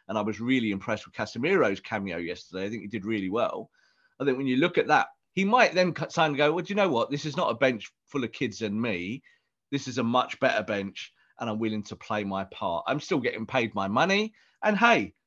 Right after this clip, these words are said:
I've only got to do it for half an hour rather than ninety minutes. It means that I can p-, save some in the tank for the next match." So all of that will come into it now. And I think Ten Hag's totally right about the squad and about Ronaldo's usage.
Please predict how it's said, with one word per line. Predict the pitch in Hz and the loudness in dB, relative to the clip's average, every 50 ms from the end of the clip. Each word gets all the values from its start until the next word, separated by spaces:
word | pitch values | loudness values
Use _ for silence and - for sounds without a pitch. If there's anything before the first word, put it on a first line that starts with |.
| _ _ _ _ - | _ _ _ _ -6
I've | 160 175 | -2 0
only | 190 180 170 | 0 0 0
got | 160 | 0
to | 165 156 | 0 0
do | 151 180 185 | 2 2 2
it | 156 - | 2 2
for | - - 135 | 2 4 6
half | 143 147 135 - | 6 4 4 2
an | 110 95 | -2 -4
hour | 98 98 110 117 | 0 0 0 2
rather | 117 123 123 123 107 117 | 2 4 2 2 2 0
than | 113 110 113 | -2 -2 0
ninety | 120 131 143 139 - 104 | 2 0 0 0 -2 -6
minutes. | 104 98 90 95 117 120 - - - - - _ _ _ _ - | -8 -6 -6 -6 -6 -6 -8 -12 -16 -18 -20 _ _ _ _ -8
It | 113 120 123 | -8 -6 -4
means | 139 139 127 117 | -4 -4 -2 -2
that | 139 - | -2 0
I | - 135 | 0 0
can | - - 135 127 123 | -2 -2 -4 -6 -6
p-, | - - - - | -8 -14 -18 -8
save | - - 151 143 135 | -2 0 0 0 0
some | - - 135 127 127 - | -2 -4 -4 -4 -4 -4
in | 135 139 | -4 -4
the | 131 127 | -4 -6
tank | - - 156 143 143 - _ | -4 -4 -4 -4 -4 -6 _
for | - 143 | -8 -6
the | 156 151 | -4 -4
next | 160 180 180 - - - - | -4 -4 -6 -8 -10 -10 -10
match." | 92 76 - - - - - _ - - - - | -10 -10 -10 -14 -18 -20 -20 _ -20 -20 -16 -4
So | - 160 156 147 - - - - - _ _ | 0 2 2 2 0 -6 -16 -20 -20 _ _
all | - 220 247 247 240 | 2 2 4 4 2
of | 220 185 | 4 6
that | 202 185 - | 4 4 4
will | - 156 - | 2 -2 0
come | - 165 143 | 0 0 0
into | 143 127 117 - 127 | 0 -2 -2 -4 -4
it | 101 82 | -4 -2
now. | 92 104 110 127 | -2 0 0 0
And | - - 127 | 0 -2 -4
I | 131 | -6
think | 135 185 156 - | -6 -8 -8 -6
Ten | - 170 160 | -4 -2 0
Hag's | 156 147 135 - - | 0 -2 -2 -4 -8
totally | - - 156 143 113 110 107 | -6 -4 -2 -2 -2 -4 -4
right | 104 107 104 104 90 | -2 -2 0 0 0
about | 95 107 101 - - | -2 -2 -4 -4 -6
the | - | -10
squad | - - - - 123 120 117 110 - - _ | -16 -8 -2 0 2 2 0 -2 -6 -10 _
and | - 98 104 | -12 -10 -6
about | 98 110 101 101 - - | -2 -2 -2 -2 -2 -6
Ronaldo's | 101 98 104 104 107 107 98 95 92 90 - | -8 -6 -4 -4 -4 -4 -4 -6 -8 -6 -6
usage. | 113 113 110 - - 113 113 107 - - | -6 -6 -6 -4 -4 -4 -4 -4 -6 -12